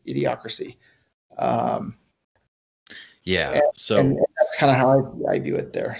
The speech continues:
Speaker 1: And it's, the question is: Does Craig, does Calvin have enough hash rate to,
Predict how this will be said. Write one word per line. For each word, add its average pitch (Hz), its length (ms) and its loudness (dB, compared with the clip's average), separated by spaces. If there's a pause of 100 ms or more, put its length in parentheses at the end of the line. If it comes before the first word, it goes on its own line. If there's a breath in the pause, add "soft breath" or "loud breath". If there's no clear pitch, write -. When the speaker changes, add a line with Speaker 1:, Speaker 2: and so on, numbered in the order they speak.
Speaker 1:
And 170 180 6
it's, 185 120 2
the 185 80 4
question 208 300 6
is: 143 60 0
Does 147 140 4
Craig, 180 340 6
does 156 160 2
Calvin 165 340 4
have 151 180 4
enough 151 180 0
hash 147 260 2
rate 147 200 2
to, 139 300 0